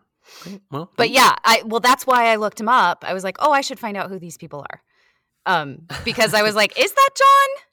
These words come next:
Speaker 2: It was not. It was Abraham.
Speaker 1: Now
Speaker 2: They
Speaker 1: we
Speaker 2: look
Speaker 1: know.
Speaker 2: very similar.
Speaker 1: Okay.
Speaker 2: David, are there
Speaker 1: Uh,
Speaker 2: any
Speaker 1: are there any people of color? No, well, that's a jinx.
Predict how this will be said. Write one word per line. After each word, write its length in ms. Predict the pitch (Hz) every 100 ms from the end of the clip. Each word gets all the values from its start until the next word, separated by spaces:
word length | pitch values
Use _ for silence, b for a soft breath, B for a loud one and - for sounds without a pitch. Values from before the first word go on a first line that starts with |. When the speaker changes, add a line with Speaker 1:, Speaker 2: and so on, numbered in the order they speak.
| _ _ _ _ _ _
Speaker 2:
It 120 | 202
was 120 | - 185
not. 160 | 147 - _ _
It 120 | 131 -
was 120 | -
Abraham. 380 | - 165 - - _ _ _ _ _ _ _ _ _ _ _ -
Speaker 1:
Now 160 | 120
Speaker 2:
They 60 | 120
Speaker 1:
we 60 |
Speaker 2:
look 160 | 147 233
Speaker 1:
know. 60 | 226 _ _
Speaker 2:
very 420 | 165 143 139 170 _ _
similar. 600 | - - 113 57 53 185 _ _ _ _ _ _ _ _ _ _ _ _ _ _ _ _ _ _ _ _ -
Speaker 1:
Okay. 280 | 143 127 104 - _ _ 113 _ _ 120 123 b b b b b b b -
Speaker 2:
David, 260 | 214 208
are 100 | 214
there 120 | 208 139
Speaker 1:
Uh, 60 |
Speaker 2:
any 120 | 143
Speaker 1:
are 40 | 143
there 140 | 135
any 140 | 135 131
people 320 | - 131 127
of 120 | 117
color? 540 | - 123 113 107 110 110 _ _ _ _ -
No, 180 | 131 -
well, 180 | 113 113 _ _ _ _ _ _ _
that's 200 | 143 -
a 40 |
jinx. 440 | - - - -